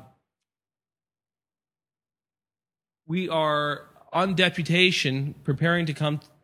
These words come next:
to England. We had just started out. That, and what deputation is, is where, um, we're, we're, we're, we're church planners, and so we go to different churches, give them our vision, and, uh, some churches say, "You know what, we're really,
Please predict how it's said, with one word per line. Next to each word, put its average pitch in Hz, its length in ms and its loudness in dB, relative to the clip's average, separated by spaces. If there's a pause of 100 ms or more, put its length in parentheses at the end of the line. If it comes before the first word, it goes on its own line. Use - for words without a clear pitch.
(160)
to - 100 -8
England. 139 400 -4
We 135 100 -4
had 127 100 -8
just 147 220 -8
started 151 320 -6
out. 139 360 -4 (220)
That, 170 380 -2
and 165 240 -2
what 190 180 -2
deputation 196 520 0
is, 160 140 -2
is 147 140 -6
where, 156 420 -2 (320)
um, 147 380 -2
we're, 170 120 -6
we're, 180 240 -2
we're, 175 280 -2 (320)
we're 170 120 -4
church 202 320 -2
planners, 165 320 -2
and 156 100 -6
so 175 80 -4
we 165 100 -2
go 165 220 -2
to 185 60 -2
different 175 340 -4
churches, 165 540 -6 (440)
give 175 160 2
them 180 180 -2
our 165 140 0
vision, 160 480 -2
and, 151 680 -2
uh, 135 340 -2
some 185 180 -6
churches 165 300 -6
say, 175 100 -2
"You 165 120 -2
know 175 120 -2
what, 190 220 -4
we're 156 100 -2
really, 170 480 0